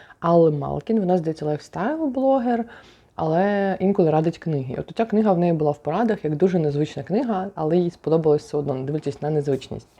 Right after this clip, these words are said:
Якщо хочете знати мою думку про цю книгу, я її вже прочитала, то підписуйтесь на канал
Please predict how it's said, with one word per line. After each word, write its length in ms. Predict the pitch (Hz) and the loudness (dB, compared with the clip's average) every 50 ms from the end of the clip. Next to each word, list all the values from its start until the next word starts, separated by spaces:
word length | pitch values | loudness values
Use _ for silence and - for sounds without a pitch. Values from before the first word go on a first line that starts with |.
| - | -4
Якщо 240 | - 208 - - 247 | -4 -2 2 2 4
хочете 280 | 240 233 226 - - 208 | 4 4 2 4 0 2
знати 280 | 190 202 202 190 190 | 4 4 2 4 4
мою 180 | 185 185 185 185 | 4 4 4 4
думку 260 | 180 196 196 185 185 | 4 4 2 2 0
про 120 | - 175 170 | -2 -4 -4
цю 140 | - 170 | -4 -4
книгу, 280 | - - 180 175 160 160 | -2 0 0 0 2 2
я 80 | 160 160 | 2 2
її 120 | 160 156 | 2 2
вже 160 | 151 151 156 | 2 0 -4
прочитала, 640 | 151 - 151 - - - - 214 269 302 247 190 175 165 - | -4 -4 -8 -8 -8 -6 -4 -2 0 0 0 0 0 -2 -2
то 320 | - 170 170 170 170 165 156 | 2 4 4 6 6 4 4
підписуйтесь 560 | 156 151 147 - 165 - - - - 151 - | 2 -4 -4 -4 -6 -6 -6 -10 -10 -6 -6
на 80 | 165 151 | -6 -4
канал 440 | - 160 160 156 151 147 143 - | -2 -4 -2 0 0 0 0 0